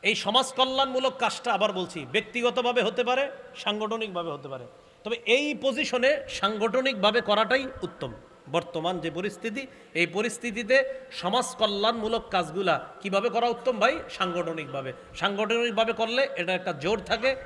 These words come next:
এটার একটা বল থাকে। এজন্য সাংগঠনিকভাবে আমরা এই কাজগুলা করব, বলি ইনশাআল্লাহ। তাহলে এই আর্ত মানবতার সেবায় আমরা সবাই এগিয়ে যাব তো ইনশাআল্লাহ? বানভাসী যারা আছে,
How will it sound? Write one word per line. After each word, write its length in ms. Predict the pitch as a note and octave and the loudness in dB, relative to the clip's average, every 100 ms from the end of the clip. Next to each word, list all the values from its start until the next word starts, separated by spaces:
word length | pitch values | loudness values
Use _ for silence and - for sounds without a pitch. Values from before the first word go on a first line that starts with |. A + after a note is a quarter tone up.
| - | -8
এটার 220 | D#3+ E3 | 0 0
একটা 140 | C#3+ D3 | 2 -2
বল 280 | C3 F3+ F3+ | 2 2 2
থাকে। 340 | D3 C3 C3 - - - | -4 -6 -8 -12 -18 -10
এজন্য 280 | D3 F#3 A#3 | -4 -2 -2
সাংগঠনিকভাবে 840 | - E3+ D#3 E3 F3+ F3+ D#3+ E3+ | -2 -4 -4 -4 -6 -4 -2 0
আমরা 340 | F#3 E3 G3+ A3+ - - | 0 0 -2 -4 -8 -6
এই 120 | D#3 | -4
কাজগুলা 480 | D3+ D#3 C3 D#3 D3+ | -2 -4 -4 -6 -6
করব, 320 | D3+ C3+ B2 | -6 -8 -8
বলি 220 | C3 E3+ F3+ | -2 0 0
ইনশাআল্লাহ। 720 | D#3+ - D#3 C3+ A#2+ C3+ A#2 - - - - - - - | -2 -4 -2 -2 -2 -4 -4 -8 -18 -16 -14 -14 -14 0
তাহলে 220 | G3 A#3 | 2 4
এই 180 | G#3+ A3+ | 6 4
আর্ত 340 | F3 G3+ - | 6 4 4
মানবতার 540 | A#3 G3 G#3+ G#3+ A3 G3 | -2 0 0 -2 0 -2
সেবায় 440 | - F3 F3+ D#3 D3 | -2 0 2 2 2
আমরা 260 | E3+ F#3+ | -2 0
সবাই 280 | F#3+ F#3 G#3 | 0 0 2
এগিয়ে 260 | F#3 F3+ G3+ | 2 0 0
যাব 240 | E3+ F3 | 4 2
তো 100 | F#3+ | 2
ইনশাআল্লাহ? 720 | G#3 G#3 - A3 A3+ A3+ D3 - - - - - - - | -2 -2 2 2 4 4 4 -2 -12 -12 -10 -10 -12 -2
বানভাসী 640 | D#3 F#3 E3+ B2+ E3+ F3 | 2 2 0 -4 -4 -4
যারা 280 | D3+ D#3 F3+ | -2 2 2
আছে, 240 | F3+ A3 | 0 -8